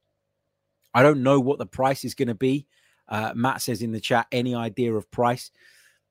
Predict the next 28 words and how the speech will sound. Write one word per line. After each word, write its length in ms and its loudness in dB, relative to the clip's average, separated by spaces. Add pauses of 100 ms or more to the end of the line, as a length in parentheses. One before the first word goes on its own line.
(120)
I 100 2
don't 200 6
know, 340 4
and 140 -6
the 60 0
article 480 -2
doesn't 320 -6
actually 360 -8
specify, 580 -6
but 140 -4
I'd 140 0
imagine 800 0 (540)
that 100 -2
he'd 180 -2
be 140 2
attainable 520 -2
for 300 -4
around 420 -2
about 280 -2
forty 480 -6
million 340 -4
pounds. 460 -12 (720)
I 120 2
think 200 -4
that's 180 -4
probably 440 -2
about 320 -4
right. 280 -4